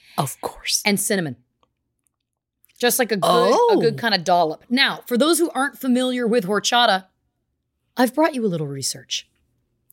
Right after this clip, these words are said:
Speaker 1: Of course you have.
Speaker 2: So horchata is essentially, now this is, of course, we, we did not make this ourselves, so this, this was bought at a store, but it's, it's essentially,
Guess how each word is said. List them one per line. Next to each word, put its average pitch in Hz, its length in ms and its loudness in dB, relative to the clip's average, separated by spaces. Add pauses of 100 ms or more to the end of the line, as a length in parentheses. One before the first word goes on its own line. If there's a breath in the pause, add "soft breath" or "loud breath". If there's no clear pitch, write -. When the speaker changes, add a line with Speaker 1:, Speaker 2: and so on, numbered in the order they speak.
(340)
Speaker 1:
Of - 400 -2
course 151 340 2
you 175 140 2
have. 226 320 0 (260 loud breath)
Speaker 2:
So 294 480 2 (100)
horchata 359 560 0
is 269 140 -2
essentially, 269 960 -4 (300)
now 208 360 2
this 202 220 -2
is, 202 100 -6
of 190 80 -8
course, 185 180 -2
we, 175 200 -12 (100)
we 180 100 -4
did 196 140 -4
not 190 140 0
make 180 160 -4
this 180 160 -2
ourselves, 175 400 -2
so 180 40 -12
this, 170 220 -8
this 185 180 -2
was 170 140 -4
bought 170 240 2
at 156 80 -4
a 156 60 -10
store, 156 320 0
but 175 120 -4
it's, 185 240 -4
it's - 140 -8
essentially, 233 680 -2